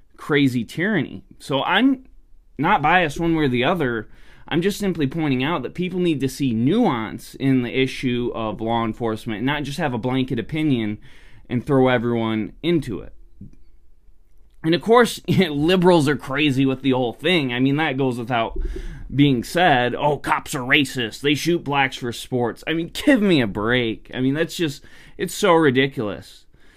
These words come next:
But that's the exact problem, is liberals talk, blame everything on race. "Oh, the cops are racist." But then conservatives react with, "Oh, back the blue," because it's gotta be the polar opposite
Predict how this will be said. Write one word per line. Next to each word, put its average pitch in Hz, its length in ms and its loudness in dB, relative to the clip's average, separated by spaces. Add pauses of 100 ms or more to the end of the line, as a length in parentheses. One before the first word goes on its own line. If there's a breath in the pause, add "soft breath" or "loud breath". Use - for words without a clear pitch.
(200 soft breath)
But 143 320 -2
that's 131 380 0
the 151 180 0
exact 117 460 -2
problem, 170 580 0
is 123 220 -2
liberals 139 960 0 (160)
talk, 131 260 -2 (300)
blame 139 280 0
everything 135 440 -2
on 110 180 -2
race. 143 580 0
"Oh, 127 200 0
the 120 80 -8
cops 123 360 -4
are 110 80 -6
racist." 127 760 -2 (440 loud breath)
But 127 120 -4
then 156 180 0
conservatives 156 880 0 (200)
react 143 480 2
with, 120 160 -6
"Oh, 185 200 4
back 170 260 2
the 165 80 0
blue," 170 340 6
because 131 380 -2
it's 135 140 -6
gotta 151 280 2
be 143 200 0
the 131 120 -4
polar 135 380 -2
opposite 120 680 -4